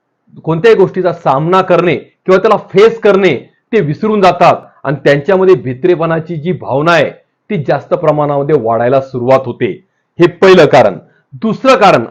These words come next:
आपल्या घरामध्ये काय होतं, बऱ्याचशा वेळेस आपले जे मुलं असतात,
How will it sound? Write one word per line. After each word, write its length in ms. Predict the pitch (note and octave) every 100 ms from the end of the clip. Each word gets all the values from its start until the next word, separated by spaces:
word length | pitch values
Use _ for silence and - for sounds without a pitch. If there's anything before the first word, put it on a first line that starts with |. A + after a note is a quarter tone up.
| -
आपल्या 360 | D3+ E3+ B3+
घरामध्ये 440 | A3 G3+ G3 G3 F#3+
काय 220 | G3 F3+
होतं, 380 | D#3 F3 G3 F#3+ _ -
बऱ्याचशा 500 | C3 F3 G#3 G#3 G3
वेळेस 320 | F#3 D3 -
आपले 380 | - C3 F#3 F#3+
जे 100 | F3
मुलं 280 | F3+ D3+ F3+
असतात, 320 | F#3 - E3+